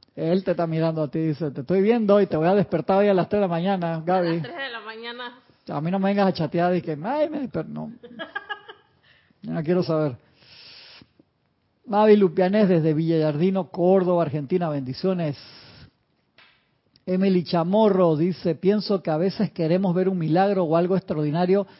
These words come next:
Speaker 1: pero es posible que no estemos preparados y nos llevamos un buen susto". Exactamente. Es más, el maestro, eh,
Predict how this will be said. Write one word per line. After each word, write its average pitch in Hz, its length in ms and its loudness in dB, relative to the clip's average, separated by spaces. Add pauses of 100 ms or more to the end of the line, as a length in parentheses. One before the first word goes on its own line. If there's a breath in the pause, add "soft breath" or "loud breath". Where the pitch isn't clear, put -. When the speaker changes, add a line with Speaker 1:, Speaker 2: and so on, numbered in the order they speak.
(320 soft breath)
Speaker 1:
pero 180 160 0
es 180 80 2
posible 202 500 0
que 160 160 -2
no 160 80 -2
estemos 190 440 0
preparados 180 760 0
y 160 100 -6
nos 156 200 -2
llevamos 165 440 0
un 175 160 -4
buen 185 180 0
susto". 185 340 -2
Exactamente. 156 880 -4 (240)
Es 156 140 -2
más, 190 220 2
el 151 140 0
maestro, 170 540 -2 (640 soft breath)
eh, 143 420 -2